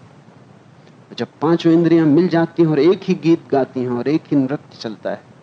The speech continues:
और उस नृत्य के बीच में तुम्हारा केंद्र स्थिर होता है, ना हिलता ना डोलता, तब तुम उस अवस्था में आ गए जिसको हिंदुओं ने रास कहा है।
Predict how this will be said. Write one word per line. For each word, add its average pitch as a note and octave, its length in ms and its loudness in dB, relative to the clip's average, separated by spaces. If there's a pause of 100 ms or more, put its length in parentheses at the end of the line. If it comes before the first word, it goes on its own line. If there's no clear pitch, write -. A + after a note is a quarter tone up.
(420)
और A#2+ 100 -4
उस C3+ 200 -6
नृत्य C#3 340 -6
के A#2+ 140 -8
बीच B2+ 320 -8
में A2 120 -10
तुम्हारा G#2+ 380 -10
केंद्र A#2+ 440 -8
स्थिर - 340 -12
होता G#2+ 320 -10
है, G#2 160 -14
ना F2+ 60 -14
हिलता G#2 360 -12
ना F#2+ 220 -14
डोलता, F2 340 -12 (1200)
तब G#2+ 80 -12 (100)
तुम A#2+ 140 -4
उस C#3+ 160 -6
अवस्था A#2+ 400 -10
में A#2+ 100 -8
आ A2+ 160 -8
गए A#2 180 -10
जिसको A2+ 320 -12
हिंदुओं A2+ 440 -6
ने G#2+ 120 -6
रास G#2+ 400 -8
कहा G#2 260 -10
है। - 240 -20